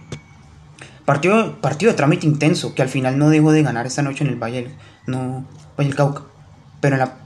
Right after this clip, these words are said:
pero le, que le permite al Deportes Manzana esta Copa Conmebol Sudamericana gracias a los tres goles que marcó en el juego de la ida en la Copa Sudamericana en Ibagué.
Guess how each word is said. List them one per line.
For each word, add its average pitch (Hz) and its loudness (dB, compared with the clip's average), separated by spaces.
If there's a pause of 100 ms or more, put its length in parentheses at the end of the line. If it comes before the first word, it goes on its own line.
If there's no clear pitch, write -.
(320)
pero 143 0
le, 135 -4
que 147 0
le 139 0
permite 135 -2
al 170 0
Deportes 151 0
Manzana 151 2
esta 170 -4
Copa 165 -4
Conmebol 180 -2
Sudamericana 175 -4
gracias 156 -2
a - -4
los 151 0
tres 170 0
goles 180 -2
que 185 0
marcó 175 0
en 170 -2
el 165 0
juego 165 0
de 160 0
la 160 0
ida 156 0
en 156 0
la 151 2
Copa 139 -8
Sudamericana 123 -6
en 127 -8
Ibagué. 156 -2